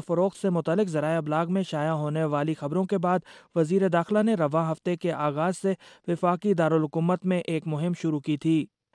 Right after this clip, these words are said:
فیصل لطیف منشیات کے خلاف آگاہی پھیلانے کے لیے کام کرنے والی ایک غیر سرکاری تنظیم سے وابستہ ہیں۔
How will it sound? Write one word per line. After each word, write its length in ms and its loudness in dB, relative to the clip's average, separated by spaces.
فیصل 320 2
لطیف 320 0
منشیات 600 0
کے 100 -2
خلاف 340 -2
آگاہی 420 0
پھیلانے 480 0
کے 140 0
لیے 160 2
کام 260 0
کرنے 320 0
والی 320 -2
ایک 100 -2
غیر 160 0
سرکاری 500 0
تنظیم 400 -4
سے 140 -2
وابستہ 460 -2
ہیں۔ 200 -2